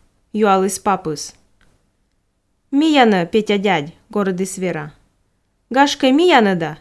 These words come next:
юалыс Толик. «Папы, авай марпа пычлы медвоч нуам да садитам.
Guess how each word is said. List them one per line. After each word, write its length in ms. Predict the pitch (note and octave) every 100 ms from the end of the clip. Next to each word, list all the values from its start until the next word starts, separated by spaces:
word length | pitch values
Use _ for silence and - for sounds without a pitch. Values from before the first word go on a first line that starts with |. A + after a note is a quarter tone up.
| _ -
юалыс 480 | G#3 G3 F3+ F#3 -
Толик. 400 | F#3+ E3 D3 - _ _ _ _ _ _ _ _ _
«Папы, 480 | - D4+ C4+ F3 D#3 - _ _ _ -
авай 320 | G3 B3+ F#4
марпа 400 | E4+ C#4 C4+ B3+
пычлы 420 | B3+ D4+ D4+ A#3
медвоч 460 | A3 G#3 G3 F#3 C4+
нуам 280 | D#4 A#3+
да 120 | F#3+ A#3+
садитам. 640 | - A3 F#3 F3+ D#3 D3+